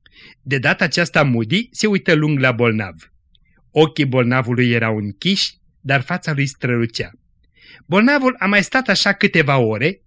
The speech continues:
ca și cum aceste versete i-ar fi fost perna lui de odihnă, și pe urmă a trecut în veșnicie.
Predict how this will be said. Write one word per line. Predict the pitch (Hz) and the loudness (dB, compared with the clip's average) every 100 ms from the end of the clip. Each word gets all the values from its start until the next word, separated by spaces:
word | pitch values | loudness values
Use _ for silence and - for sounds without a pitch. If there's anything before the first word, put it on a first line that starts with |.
| - | -6
ca | 254 | -2
și | - 208 | 0 -2
cum | 220 185 | -2 -2
aceste | 143 208 - 147 | -2 -2 -2 -4
versete | 123 113 - 190 147 | -4 -6 -6 -4 0
i-ar | 139 123 | 0 -2
fi | - | -8
fost | - 143 135 _ | -6 -6 -6 _
perna | 165 170 147 127 | 0 0 0 0
lui | 131 | -2
de | 123 120 | 0 -2
odihnă, | 107 120 208 277 - _ _ | -2 -4 -4 -4 -8 _ _
și | - - | -6 -4
pe | 156 110 | -2 -2
urmă | 123 190 180 175 _ _ | 0 0 -2 -8 _ _
a | - - | -6 -4
trecut | 135 131 127 | -4 -4 -6
în | 117 | -6
veșnicie. | 107 113 - 98 - 101 87 | -4 -6 -8 -10 -10 -10 -14